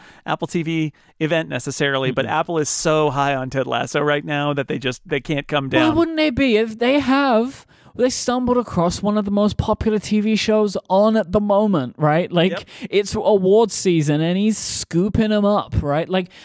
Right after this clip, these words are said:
Speaker 2: honestly, like, in different times, Ted Lasso's gonna be a part of the presentation. He
Speaker 1: Right.
Speaker 2: walks on stage and introduces himself, you know?
Speaker 1: Yeah, I mean, I think we're all predicting that at some point they're gonna do an in-person thing. If they don't
Speaker 2: Mm-hmm.
Speaker 1: do it in a video where Ted Lasso gives his own,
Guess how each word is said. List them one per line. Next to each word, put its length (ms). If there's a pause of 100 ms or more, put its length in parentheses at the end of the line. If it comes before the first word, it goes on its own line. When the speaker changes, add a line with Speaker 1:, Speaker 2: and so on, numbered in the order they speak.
(120)
Speaker 2:
honestly, 560
like, 220
in 80
different 380
times, 520 (240)
Ted 220
Lasso's 420
gonna 220
be 120
a 60
part 400
of 80
the 80
presentation. 680
He 60
Speaker 1:
Right. 100
Speaker 2:
walks 260
on 140
stage 440
and 140
introduces 600
himself, 580
you 100
know? 120
Speaker 1:
Yeah, 180
I 120
mean, 280
I 80
think 160
we're 140
all 120
predicting 400
that 120
at 120
some 100
point 200
they're 100
gonna 180
do 180
an 60
in-person 460
thing. 260
If 140
they 140
don't 140
Speaker 2:
Mm-hmm. 60
Speaker 1:
do 140
it 60
in 100
a 60
video 340
where 140
Ted 220
Lasso 340
gives 240
his 160
own, 400